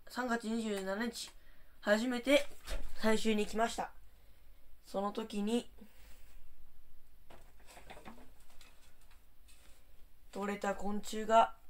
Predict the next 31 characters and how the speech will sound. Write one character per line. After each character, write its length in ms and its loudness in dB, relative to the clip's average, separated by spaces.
じ 100 -4
ゃ 40 0
じ 60 8
ゃ 100 10
ん、 60 0
こ 200 -2
ち 120 0
ら 140 8
で 200 8
す。 300 -10
イ 160 -4
カ 260 8
リ 140 6
モ 160 10
ン 160 6
ガ 140 6
と 440 6
ヤ 220 4
マ 160 8
ト 180 8
ス 240 0
ジ 220 -2
グ 140 2
ロ 140 6
シ 140 -2
ロ 160 6
チ 100 -2
ョ 120 6
ウ 20 4
で 220 8
す。 200 -10